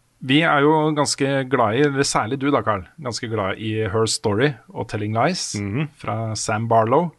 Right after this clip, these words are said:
Speaker 1: Og på E tre så fikk vi den første smakebiten fra Barlows neste spill. Det heter Immortality, hvor, eh, du får da historien om en ung skuespillerinne som heter Marissa Marcel, som var da med i tre filmer,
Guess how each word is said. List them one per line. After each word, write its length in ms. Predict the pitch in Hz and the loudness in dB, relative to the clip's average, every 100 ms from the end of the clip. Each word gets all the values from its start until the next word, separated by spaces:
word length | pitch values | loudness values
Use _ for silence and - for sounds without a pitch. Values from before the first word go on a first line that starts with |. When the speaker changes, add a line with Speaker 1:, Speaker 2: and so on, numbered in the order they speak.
| _ _ - - _ - | _ _ -20 -20 _ -14
Speaker 1:
Og 100 | 113 | -4
på 120 | 131 | -2
E 60 | 107 | -2
tre 200 | - 123 | -2 -4
så 440 | - 127 117 117 | -2 -2 0 0
fikk 180 | 113 - | -4 -8
vi 60 | 117 | -8
den 120 | 117 | -6
første 260 | 120 - 101 | -6 -6 -4
smakebiten 560 | 120 - 95 92 127 | -6 -6 -8 -8 -10
fra 400 | - 110 113 113 - | -6 -4 -2 -4 -2
Barlows 560 | 110 104 104 107 - - | -2 0 -2 -2 -4 -6
neste 320 | 127 - 131 | -6 -4 -6
spill. 220 | - 185 | -4 -2
Det 180 | 156 117 | -2 -2
heter 160 | 151 - 120 | -4 -6 -6
Immortality, 720 | 110 123 - 120 120 170 180 _ _ _ _ _ - | -4 -4 -2 -4 -2 -4 -6 _ _ _ _ _ -12
hvor, 200 | 110 113 113 | -4 -2 0
eh, 500 | 117 117 117 117 113 | -2 0 0 0 -2
du 100 | 113 | -2
får 220 | 117 107 | -2 0
da 80 | 107 | 0
historien 460 | 113 113 104 131 - | -2 -2 -2 -2 -2
om 120 | 110 | -4
en 200 | 113 113 | -4 -4
ung 220 | 113 123 | -4 -2
skuespillerinne 800 | 151 - 139 - 147 151 131 151 | -2 -2 -2 0 2 4 2 -2
som 140 | 139 | -4
heter 180 | 123 123 | -6 -4
Marissa 400 | 127 131 117 135 | -2 -2 -2 -2
Marcel, 520 | 127 131 - 135 147 - _ _ - - _ | 0 0 2 2 2 -2 _ _ -20 -20 _
som 400 | - - 110 110 | -16 -8 -6 -4
var 160 | 110 104 | -2 -2
da 120 | 110 | 0
med 280 | 113 117 143 - 160 - | -2 -2 -4 -8 -20 -16
i 60 | 107 | -16
tre 300 | - 113 123 | -12 -8 -4
filmer, 400 | 135 110 139 | -4 -4 -4